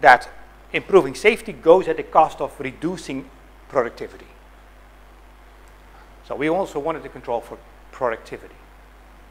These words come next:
see whether that had an effect. So who should we hire? And we looked particularly at a construct called regulatory focus. A regulatory focus, it determines how a person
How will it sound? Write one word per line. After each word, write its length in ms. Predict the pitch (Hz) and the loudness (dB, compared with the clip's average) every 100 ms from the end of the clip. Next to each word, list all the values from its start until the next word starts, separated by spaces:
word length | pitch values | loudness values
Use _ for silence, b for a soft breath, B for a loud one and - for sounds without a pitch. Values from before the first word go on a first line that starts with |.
| - | -20
see 200 | - 120 | -20 -16
whether 200 | 110 110 | -14 -10
that 180 | 120 113 | -10 -10
had 160 | 107 | -12
an 80 | 107 | -16
effect. 240 | - - - - - - - - b b b b - | -18 -20 -20 -20 -20 -20 -20 -20 b b b b 0
So 140 | 170 | 2
who 180 | - 247 | 4 2
should 160 | - 226 | -2 2
we 80 | |
hire? 300 | 196 214 117 - - | 8 8 8 2 -8
And 100 | 160 | -4
we 80 | 185 | -2
looked 240 | 262 - | -4 -8
particularly 460 | - - 254 220 208 | -12 -8 -8 0 2
at 100 | 165 | 2
a 60 | |
construct 560 | - 190 180 - 170 - | 2 -6 -6 -6 -8 -4
called 320 | 165 143 131 - - - - - | -2 -2 -4 -14 -14 -14 -16 -8
regulatory 520 | 147 160 127 120 113 | -6 -4 -8 -10 -12
focus. 540 | - 208 - - - - - b b b b | -6 -6 -6 -18 -20 -20 -20 b b b b
A 80 | 147 | 0
regulatory 320 | 220 214 160 | 0 0 -8
focus, 580 | - 180 190 247 - - - b b - | 4 6 6 -4 -12 -16 -20 b b -18
it 60 | 156 | -16
determines 560 | 143 - 262 226 165 - - - - - - - - - - | -12 -6 -6 -6 -10 -16 -20 -20 -20 -20 -20 -20 -20 -20 -2
how 260 | 185 254 | 6 6
a 80 | 233 | 6
person 420 | - 247 254 214 | -2 -4 -4 -6